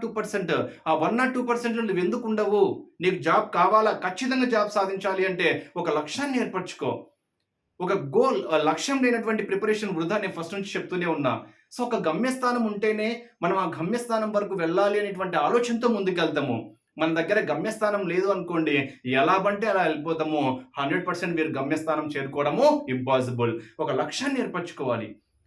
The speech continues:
అంటే, నేను ఈసారి ఖచ్చితంగా డిఎస్సిలో జాబ్ సాధించాలి.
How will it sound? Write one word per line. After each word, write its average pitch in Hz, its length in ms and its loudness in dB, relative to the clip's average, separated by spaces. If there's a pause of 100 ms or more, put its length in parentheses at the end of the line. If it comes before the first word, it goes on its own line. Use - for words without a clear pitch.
(140)
అంటే, 214 120 0
నేను 214 180 2
ఈసారి 202 340 0
ఖచ్చితంగా 233 560 -2
డిఎస్సిలో 208 540 0
జాబ్ 175 300 0
సాధించాలి. 190 800 -2